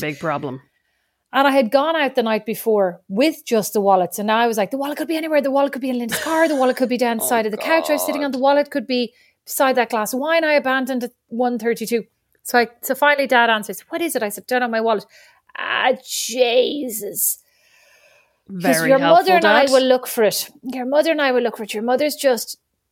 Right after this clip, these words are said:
Speaker 2: in the bathroom. She's just getting out of bed." I'm like, "Just look for it." <laughs> Right. So, <laughs> so they're looking for it. Then I went back around to security and I said, "Listen, sorry, don't have my wallet, blah, blah, blah." And they were so nice 'cause I thought, I thought it was gonna be like New York, like, "Sorry, ma'am,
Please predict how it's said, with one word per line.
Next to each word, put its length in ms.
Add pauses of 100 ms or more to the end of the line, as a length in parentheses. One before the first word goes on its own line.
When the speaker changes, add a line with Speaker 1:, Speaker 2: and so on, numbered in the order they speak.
Speaker 2:
in 200
the 60
bathroom. 640
She's 240
just 220
getting 300
out 180
of 80
bed." 240
I'm 140
like, 180
"Just 400
look 320
for 160
it." 400
<laughs> 120
Right. 220
So, 540 (720)
<laughs> 80 (1000)
so 200
they're 220
looking 300
for 140
it. 120 (440)
Then 80
I 60
went 200
back 220
around 440
to 120
security 520
and 100
I 40
said, 160
"Listen, 300
sorry, 280
don't 120
have 80
my 80
wallet, 320
blah, 160
blah, 120
blah." 200 (440)
And 120
they 60
were 120
so 460
nice 220
'cause 120
I 80
thought, 260
I 100
thought 160
it 40
was 160
gonna 180
be 100
like 200
New 80
York, 220
like, 140
"Sorry, 460
ma'am, 500